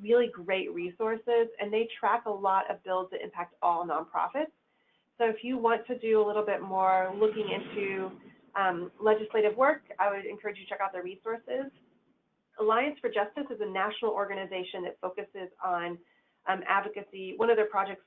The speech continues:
which you may know of, is around judicial nominations. But they have a project called Boulder Advocacy, which is encouraging nonprofits to lobby, um, you know, if they're able to and under restrictions, um, for the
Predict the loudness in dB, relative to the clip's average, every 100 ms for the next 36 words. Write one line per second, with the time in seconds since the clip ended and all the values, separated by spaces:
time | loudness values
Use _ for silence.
0 | _ _ -18 -12 -6 -2 2 4 2 0
1 | -4 -2 0 -2 -2 2 2 4 2 2
2 | 0 0 2 0 -2 -6 -6 _ _ _
3 | _ -12 -2 0 0 0 2 4 2 0
4 | -8 -2 0 0 2 4 2 0 -6 -8
5 | -6 -6 -8 -12 -8 0 0 0 -2 -2
6 | -2 0 0 0 -4 -6 _ -12 -10 -10
7 | -12 _ _ -4 4 4 4 2 2 0
8 | 0 0 -2 -8 -6 -4 -4 -2 0 2
9 | 4 2 2 -4 -2 -2 -4 -4 -2 0
10 | 0 -4 _ _ -18 -12 -6 -4 -4 -6
11 | -8 _ _ _ _ _ -2 0 0 -2
12 | -8 -16 _ _ _ 6 8 8 6 2
13 | -2 -4 -8 -2 4 6 4